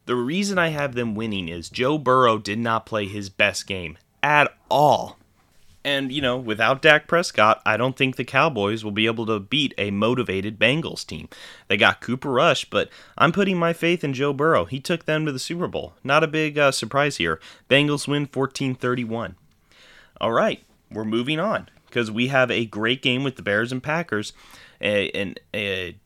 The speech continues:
big, big, big N F C North, uh, divisional matchup. So I have the Packers winning this game against the Bears. Now, I love what I saw from the Bears and Justin Fields, a newfound confidence in them. But I still have the Packers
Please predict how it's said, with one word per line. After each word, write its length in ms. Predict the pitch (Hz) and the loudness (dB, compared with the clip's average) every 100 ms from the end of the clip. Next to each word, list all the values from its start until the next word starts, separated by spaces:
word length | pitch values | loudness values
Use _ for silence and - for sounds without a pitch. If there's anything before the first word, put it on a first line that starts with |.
| _ _ _ | _ _ _
big, 400 | 156 160 135 123 | 0 2 2 -2
big, 300 | 131 139 120 | -2 -2 -2
big 260 | 135 127 90 | -2 -2 -2
N 140 | 131 | -2
F 100 | 120 | -2
C 200 | - 127 | -2 0
North, 440 | 117 117 104 - - | 0 0 -2 -4 -10
uh, 160 | 101 95 90 - | -8 -8 -10 -12
divisional 440 | 110 120 104 107 | -6 -4 -4 -6
matchup. 480 | 98 95 95 90 87 - - - _ | -4 -4 -4 -8 -10 -14 -20 -20 _
So 220 | - 135 | 0 4
I 200 | 127 156 | 6 4
have 420 | 170 180 180 147 | 4 4 4 2
the 160 | 139 131 | -2 -2
Packers 580 | - 151 160 135 117 104 | -2 -2 0 0 -2 -2
winning 260 | 123 135 | -2 0
this 140 | 131 - | -2 0
game 280 | 120 113 | 0 0
against 280 | 104 101 101 | -2 -6 -6
the 80 | 98 | -8
Bears. 340 | 92 90 78 | -4 -4 -4
Now, 100 | 104 | -4
I 60 | 90 | -2
love 300 | 87 98 123 | 0 0 2
what 80 | 151 | 2
I 80 | 147 | 2
saw 260 | - 143 | 2 2
from 180 | 139 156 | 2 -4
the 60 | 156 | -2
Bears 360 | 151 139 139 | 0 0 0
and 100 | 120 | -2
Justin 340 | 104 113 - 135 | -2 -2 -4 -8
Fields, 400 | 139 131 139 - | -4 -4 -4 -6
a 80 | 110 | -6
newfound 560 | 101 110 - 135 135 131 | -6 -6 -4 -2 -2 -4
confidence 720 | - 165 175 110 85 82 90 | 0 2 2 -2 -6 -10 -12
in 120 | 85 | -12
them. 200 | 85 - _ - - - _ _ - | -16 -18 _ -20 -20 -20 _ _ -4
But 100 | - | 0
I 160 | 120 135 | 2 2
still 300 | - 170 151 | 2 2 4
have 200 | 135 139 | 2 2
the 60 | |
Packers 560 | 147 127 120 - 117 | -4 -2 -2 -2 -4